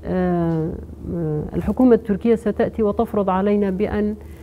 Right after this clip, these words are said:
آه، ي-، يقوم، آه،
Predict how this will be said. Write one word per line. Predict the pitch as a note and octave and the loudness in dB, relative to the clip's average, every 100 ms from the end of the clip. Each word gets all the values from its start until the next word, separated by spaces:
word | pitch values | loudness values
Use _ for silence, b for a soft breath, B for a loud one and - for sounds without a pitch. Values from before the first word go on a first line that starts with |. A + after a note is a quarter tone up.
| B B | B B
آه، | F#3 F#3 F3+ F3 E3+ F3 | 0 2 4 2 2 0
ي-، | D#3+ F#3 E3 D3+ C3+ | 0 0 0 -2 0
يقوم، | F#3 F#3 A3+ G3+ | 0 2 4 4
آه، | F#3 F3+ - F3 F3 E3+ | 2 0 -2 -2 0 0